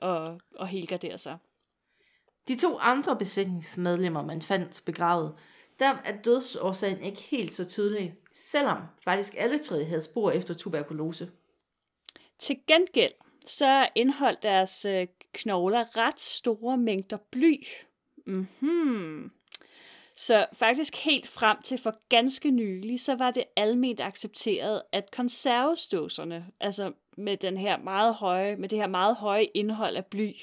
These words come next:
Speaker 1: havde givet besætningen blyforgiftning.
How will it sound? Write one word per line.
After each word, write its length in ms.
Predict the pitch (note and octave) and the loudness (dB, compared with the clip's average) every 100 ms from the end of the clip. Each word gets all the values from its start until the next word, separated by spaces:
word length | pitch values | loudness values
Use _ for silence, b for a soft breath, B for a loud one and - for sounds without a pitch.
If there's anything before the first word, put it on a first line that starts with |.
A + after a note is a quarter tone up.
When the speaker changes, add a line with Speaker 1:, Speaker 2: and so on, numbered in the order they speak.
| - B B B | -20 B B B
Speaker 1:
havde 260 | - G#3+ G3 | 0 2 2
givet 340 | G3+ F#3+ F#3 | 2 0 0
besætningen 720 | F#3+ - G3 - A#3+ - G3+ - - | -4 -2 -2 0 -4 -2 -6 -10 2
blyforgiftning. 800 | C#4 C#4 B3 F#3 F3 - D#3 | 2 4 -2 -2 -6 -8 -12